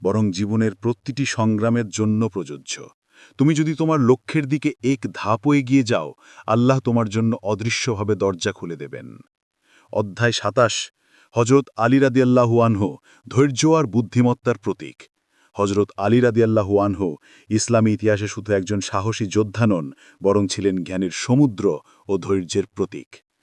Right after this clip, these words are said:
তিনি বলেছেন, "যে ব্যক্তি ধৈর্য ধরতে জানে, সে তার চেয়েও শক্তিশালী, যে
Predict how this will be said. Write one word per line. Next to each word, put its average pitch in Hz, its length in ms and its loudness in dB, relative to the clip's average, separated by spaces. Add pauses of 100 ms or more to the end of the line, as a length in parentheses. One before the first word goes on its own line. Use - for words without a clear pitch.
(180)
তিনি 98 180 -2
বলেছেন, 123 500 2 (300)
"যে 117 160 2
ব্যক্তি 147 280 0
ধৈর্য 131 340 0
ধরতে 139 320 -2
জানে, 123 320 0 (280)
সে 92 160 -10
তার 90 320 -2
চেয়েও 127 300 4
শক্তিশালী, 92 680 -6 (340)
যে 73 160 -12